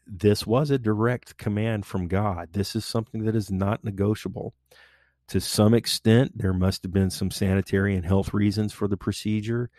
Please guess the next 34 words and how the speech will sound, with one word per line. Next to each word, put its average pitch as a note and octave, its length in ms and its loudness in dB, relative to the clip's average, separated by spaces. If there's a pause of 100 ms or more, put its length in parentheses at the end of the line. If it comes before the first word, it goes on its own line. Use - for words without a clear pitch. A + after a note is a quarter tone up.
(640)
Uh, F#2+ 300 -10
there G2 180 4
is G2 280 2
even G#2 180 4
some G2 240 2
medical G2+ 380 2
evidence G#2 420 2
which - 200 -4
would F#2 120 -2
support G2+ 460 0
that - 120 -10
this - 140 -10
practice F#2+ 600 -4
is F2+ 120 -4
a F2 60 -12
contributing F2+ 580 -2
factor F#2+ 580 -4
to F2+ 440 -8 (460)
the F2+ 100 -2
long-lasting F#2 920 0
vigor G2 520 2
of G2 180 -4
the G2+ 80 0
Jewish G#2 380 0
people. A#2 580 -4 (680)
But G2+ 200 4
this A2 340 4
is B2+ 100 -4
not C3 160 0
the B2 80 -2
reason A#2+ 680 0 (600)
God F#2 340 2
and F#2+ 240 0
Abraham, F2+ 840 0